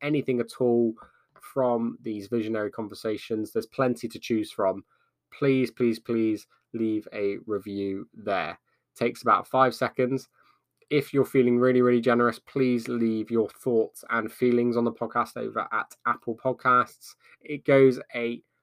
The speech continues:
massively long way to getting these messages of optimism out to an even bigger audience. My favorite place to leave reviews at the moment is over on a podcast app called Good Pods. It is incredible. I've connected with so many amazing creators,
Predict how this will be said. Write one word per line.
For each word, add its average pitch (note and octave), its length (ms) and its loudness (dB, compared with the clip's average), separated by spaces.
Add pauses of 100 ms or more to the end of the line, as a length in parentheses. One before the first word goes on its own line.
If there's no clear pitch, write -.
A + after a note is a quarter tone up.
(220)
massively C#3+ 720 2
long B2 220 4
way A#2 200 2
to - 100 -8
getting A2+ 420 -6
these A2+ 240 -6
messages G#2+ 680 -4
of G#2 240 -10
optimism A#2 500 -4
out G#2 180 0
to - 140 -8
an G2+ 120 -10
even G#2 260 -6
bigger G2+ 280 0
audience. G2+ 440 -4
My A2+ 200 0
favorite A#2+ 600 0
place G#2+ 320 -2
to - 100 -10
leave G#2+ 220 -4
reviews G#2+ 340 -4
at A2+ 80 -8
the A2 60 -14
moment G#2 400 -4 (340)
is A#2 160 -4
over A2 340 2
on G2+ 220 -2 (160)
a G2+ 300 -6 (180)
podcast A2+ 500 -2
app G#2+ 240 0
called G2+ 320 -8
Good B2+ 240 4
Pods. B2+ 500 2 (440)
It A#2 120 -2
is A2+ 100 -4
incredible. A#2+ 460 2
I've A#2 140 2
connected - 400 -6
with - 100 -20
so A2+ 220 -2
many G#2 280 -2
amazing G#2 680 -4
creators, F#2+ 640 -4